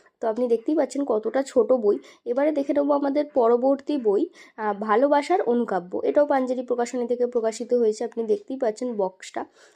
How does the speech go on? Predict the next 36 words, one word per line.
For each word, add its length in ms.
আর 100
কালারটা 520
পিঙ্কের 480
ওপরে 280
আছে। 240
খুব 220
সুন্দর 420
কিউট 320
একটা 240
বই। 240
আহ, 140
তো 320
এই 200
বইগুলো 380
হচ্ছে 360
বর্তম-, 500
মানে 200
এই 100
যে 120
ভালোবাসার 520
অনুকাব্য 460
আছে, 280
এটা 220
বর্তমান 560
সময়ের 380
প্রেম, 360
বিরহ 440
স্বরূপ 320
একগুচ্ছ 540
কাব্য 400
নিয়ে 240
তৈরি 320
হয়েছে 360
এই 100
ভালোবাসার 560
অনুকাব্য। 560